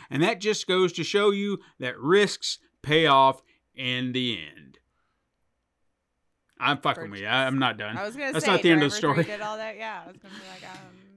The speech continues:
Speaker 1: No, although that's what Atari would like you to think, <laughs> that's just not the case. For you see, the gamers of the world got their grubby little hands on this masterpiece of a game. And those gamers were suddenly suspicious because the game was a buggy, broken mess. It was clearly rushed out the door, and anyone who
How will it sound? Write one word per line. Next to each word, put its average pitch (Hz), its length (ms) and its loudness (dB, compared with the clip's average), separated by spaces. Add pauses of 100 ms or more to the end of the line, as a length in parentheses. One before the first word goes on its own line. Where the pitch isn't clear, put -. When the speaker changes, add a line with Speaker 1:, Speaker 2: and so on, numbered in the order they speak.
Speaker 1:
No, 175 160 8
although 190 340 8
that's 208 280 4
what 202 160 4
Atari 185 380 6
would 156 140 6
like 240 320 6
you 180 80 2
to 151 80 4
think, 135 560 -4 (120)
<laughs> - 140 -12
that's 156 600 4
just 139 160 -6
not 127 200 0
the - 60 -20
case. 170 320 0
For 151 140 -2
you 151 100 2
see, 233 460 2 (480)
the 180 100 6
gamers 240 560 4
of 175 80 2
the 180 80 2
world 156 400 4
got 156 180 0
their 147 100 -2
grubby 135 280 0
little 127 200 -2
hands 175 320 2
on 139 140 2
this 131 140 -2
masterpiece 127 640 -4
of 113 80 -12
a 104 60 -8
game. 175 520 -2 (760)
And 131 100 -2
those 135 180 -2
gamers 165 460 4
were 135 120 -4
suddenly 143 420 0
suspicious 139 720 -4
because 143 440 -2
the 127 80 -6
game 180 460 0
was 120 120 -2
a 123 80 -2
buggy, 143 400 0
broken 123 480 -4
mess. 165 300 -4
It - 80 -18
was - 100 -12
clearly 240 500 -2
rushed 120 300 -4
out 110 200 -6
the - 60 -16
door, 170 320 2
and 127 100 0
anyone 135 300 0
who 117 180 -4